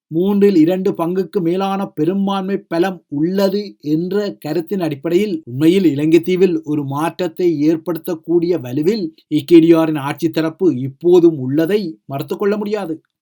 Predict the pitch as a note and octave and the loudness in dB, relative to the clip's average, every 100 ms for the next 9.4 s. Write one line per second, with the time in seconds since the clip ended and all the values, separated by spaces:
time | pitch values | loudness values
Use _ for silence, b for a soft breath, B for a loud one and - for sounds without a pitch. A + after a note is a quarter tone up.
0 | - D3 D#3 D#3+ E3 D#3+ B2+ D3+ D#3+ D#3+ | -8 -4 0 0 0 -4 -8 -4 -2 -2
1 | D#3+ D#3 D#3 D3+ C#3+ C3+ D#3+ C#3+ D3 D#3 | 0 0 2 0 -4 -4 -4 -2 -6 -8
2 | D3+ E3 C3 - _ _ _ C#3 D#3 F3+ | -4 -2 -2 -8 _ _ _ -2 0 2
3 | F3+ D#3+ F3 F3 E3 C#3+ E3 F3 F3 E3 | 2 2 -2 -2 -2 0 -2 -2 -2 -4
4 | F3 D#3+ F3 F3 D#3 D#3+ E3+ E3+ D3+ D#3+ | -6 -8 -6 -4 -4 -4 -4 -4 -4 -6
5 | D#3+ F3+ - D#3 D#3+ E3+ F3 F3+ D3+ C3+ | -4 -4 -2 0 2 4 4 2 -2 -2
6 | D#3 F#3+ G3+ G3 E3+ E3+ F3 D#3 E3 E3+ | 0 0 0 -4 -6 -4 -2 -2 -2 -4
7 | F3 C#3 C3 D#3 E3 G3 - _ - D#3 | -6 -8 -6 -4 -4 -6 -12 _ -6 -4
8 | E3+ E3 D#3 D#3 D#3 D#3 D3+ D#3 C#3 _ | 0 0 -2 -2 -6 -4 -6 -6 -10 _
9 | C3+ F3 F#3 | -2 0 2